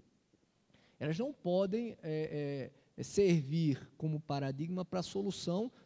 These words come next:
de todas as outras soluções que geram enormes prejuízos justamente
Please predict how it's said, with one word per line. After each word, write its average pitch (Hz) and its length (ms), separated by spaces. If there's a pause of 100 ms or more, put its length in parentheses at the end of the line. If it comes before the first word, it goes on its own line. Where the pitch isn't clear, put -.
de 214 120
todas 311 600
as 254 200
outras 208 380
soluções 196 800 (180)
que 254 80
geram 269 240
enormes 277 460
prejuízos 233 640
justamente 254 640